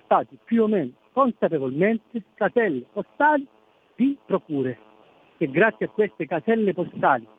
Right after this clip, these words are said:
più o meno consapevoli hanno orchestrato campagne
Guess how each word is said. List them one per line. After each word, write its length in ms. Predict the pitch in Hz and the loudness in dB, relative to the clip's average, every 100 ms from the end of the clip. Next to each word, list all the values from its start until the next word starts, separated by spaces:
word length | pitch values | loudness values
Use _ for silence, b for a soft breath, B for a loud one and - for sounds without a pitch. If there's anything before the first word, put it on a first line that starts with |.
| _ | _
più 120 | - 170 | -4 0
o 20 | |
meno 200 | 185 139 | 0 -2
consapevoli 640 | 180 180 240 285 269 226 - _ - | -4 -4 -2 0 0 -2 -8 _ 2
hanno 300 | 220 190 139 113 | 4 2 -4 -8
orchestrato 680 | 190 196 214 - - 175 - _ | -6 -4 -6 -6 -2 -2 -2 _
campagne 640 | 196 190 - 294 311 262 | -6 -4 0 2 2 -2